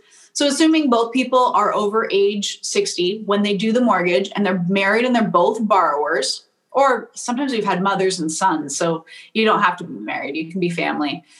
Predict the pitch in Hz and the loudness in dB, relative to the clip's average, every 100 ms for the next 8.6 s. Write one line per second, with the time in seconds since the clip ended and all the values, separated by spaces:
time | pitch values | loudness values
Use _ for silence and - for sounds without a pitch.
0 | - - - 185 175 262 240 277 320 185 | -20 -10 -2 0 2 2 2 2 2 0
1 | 175 175 175 190 _ _ 226 262 277 302 | 0 -2 -4 -6 _ _ -4 -2 -2 -2
2 | 330 349 - 285 233 220 220 220 185 175 | -2 -4 -8 -6 -2 -2 -2 -2 0 0
3 | 175 180 196 214 - - 202 196 196 185 | -2 -2 -2 -2 -2 0 2 2 0 0
4 | 190 185 196 190 190 180 170 190 190 202 | 0 0 0 -2 -2 -2 -2 0 0 0
5 | - 147 139 175 - _ - - - - | 0 0 0 -2 -6 _ -20 -20 -14 -2
6 | 190 196 233 240 233 - - 294 330 220 | 0 2 2 2 0 0 -2 2 0 2
7 | 226 220 220 208 202 175 190 185 196 190 | 2 2 2 0 0 0 0 -2 -2 -2
8 | - 220 151 135 147 | -2 -2 0 -2 -6